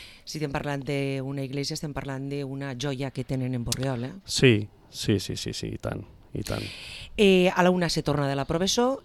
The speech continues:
Speaker 1: i a les, eh, sis i mitja n'hi ha un concurs de coloms.
Speaker 2: Sí, eh, s'ha fet des de fa molts anys, la veritat que, que he perdut el compte de, de les edicions que s'han fet i, i és típic sempre fer-lo, fer-lo ahir.
Speaker 1: Mhm.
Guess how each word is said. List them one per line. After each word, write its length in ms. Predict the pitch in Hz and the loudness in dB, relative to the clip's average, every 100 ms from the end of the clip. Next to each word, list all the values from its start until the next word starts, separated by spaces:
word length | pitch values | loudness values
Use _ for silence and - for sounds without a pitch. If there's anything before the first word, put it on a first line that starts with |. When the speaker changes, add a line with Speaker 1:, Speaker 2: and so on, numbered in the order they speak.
| - | -6
Speaker 1:
i 160 | 170 156 | -2 0
a 80 | |
les, 580 | 147 151 151 - - - - | 0 0 0 0 0 -4 -8
eh, 480 | 156 147 143 139 139 | -6 -4 -2 -2 -4
sis 240 | 139 214 220 | -2 -2 2
i 80 | 240 | 2
mitja 320 | 247 247 254 - - - - - | 2 2 0 -6 -18 -18 -14 -4
n'hi 120 | 165 | -2
ha 40 | 175 | 0
un 80 | |
concurs 400 | 180 185 180 175 - | 0 0 0 0 0
de 80 | 196 | 2
coloms. 720 | 156 160 143 127 - - - - - | 2 2 0 -4 -4 -4 -8 -14 -2
Speaker 2:
Sí, 300 | - 165 - - | 10 10 10 8
eh, 240 | 123 120 113 | 8 8 6
s'ha 140 | 123 | 4
fet 160 | - 123 | 4 6
des 160 | 120 113 | 6 4
de 80 | 117 | 4
fa 140 | 123 | 6
molts 220 | 117 107 | 6 8
anys, 180 | 113 131 | 6 6
la 80 | 117 | 6
veritat 280 | 104 110 117 | 6 6 4
que, 140 | 117 113 | 4 2
que 80 | - | 2
he 80 | 110 | 2
perdut 280 | - 113 113 | 4 4 4
el 60 | 104 | 2
compte 320 | 117 110 113 | 2 2 2
de, 280 | 107 107 107 107 | 4 4 4 6
de 140 | 110 | 4
les 140 | 107 110 | 4 4
edicions 320 | 101 104 104 | 2 2 0
que 80 | 101 | 0
s'han 140 | 98 | -2
fet 220 | 87 101 104 | 0 0 2
i, 60 | 104 - | 0 0
i 80 | 110 | 0
és 140 | 104 | 2
típic 300 | 120 110 101 - | 2 2 0 0
sempre 240 | 101 101 | 0 0
fer-lo, 320 | - 98 98 101 107 - _ - | -2 -2 -4 -4 -8 -12 _ -10
fer-lo 220 | 104 101 | -6 -4
ahir. 160 | 101 - - - | -6 -10 -18 -8
Speaker 1:
Mhm. 200 | 156 | -6